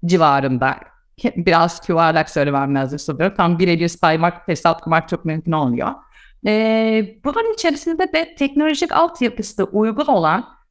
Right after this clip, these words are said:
ve, e, şu anda hep böyle piyasada program, program diye konuştuğumuz ama şartlara bağlı daha teknolojik reklamlar yapmak diyeyim. Bu tip verilere uygun, altyapı uygunluğu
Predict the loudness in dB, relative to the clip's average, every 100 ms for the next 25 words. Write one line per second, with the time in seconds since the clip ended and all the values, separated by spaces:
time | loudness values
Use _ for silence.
0 | _ -2 2 4 2 2 2 2 2 2
1 | 0 2 2 2 2 0 -2 -4 -4 0
2 | 0 0 -2 0 -4 -2 -2 0 0 0
3 | -2 -2 0 -2 -4 -4 -2 2 2 0
4 | 2 2 2 2 0 -2 -4 -4 -2 -2
5 | 2 4 4 2 -2 -4 -4 -4 -2 -2
6 | -2 -2 0 2 4 4 4 2 0 -4
7 | -4 -6 -6 -6 -12 _ -4 -2 -2 0
8 | 0 2 0 0 -2 0 -2 -4 -2 0
9 | 0 -4 -2 0 0 0 2 2